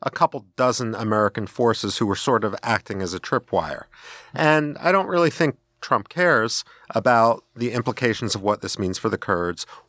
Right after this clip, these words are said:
or the broader implications. What happens in Syria doesn't stay in Syria. The broader implications of what this means to the notion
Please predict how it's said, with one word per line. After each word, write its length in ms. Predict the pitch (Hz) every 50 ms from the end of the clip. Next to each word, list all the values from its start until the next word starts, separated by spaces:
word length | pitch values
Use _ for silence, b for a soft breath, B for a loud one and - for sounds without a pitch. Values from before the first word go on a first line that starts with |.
| _ -
or 260 | 160 151 156 143 135
the 80 | 120 113
broader 400 | - 135 135 147 147 139 123 110
implications. 640 | 98 92 104 95 - 101 90 87 - 110 101 -
What 100 | 117 101
happens 400 | 107 110 107 - - 110 104 -
in 80 | - 104
Syria 460 | - - - 101 92 95 101 104 101
doesn't 320 | - 107 104 - 117 104
stay 260 | - - 147 147 151
in 80 | 147 127
Syria. 460 | - - - 101 90 82 78 78 - B B B B B B -
The 80 | 107
broader 360 | - 143 139 139 143 143 135
implications 680 | 120 120 104 - 113 - - 104 95 - - 107 98 -
of 60 | -
what 200 | - - 104 -
this 220 | - 98 - - 107
means 280 | 101 101 98 98 - -
to 100 | - 107
the 100 | 98 98
notion 500 | 101 101 104 98 - - 107 98 95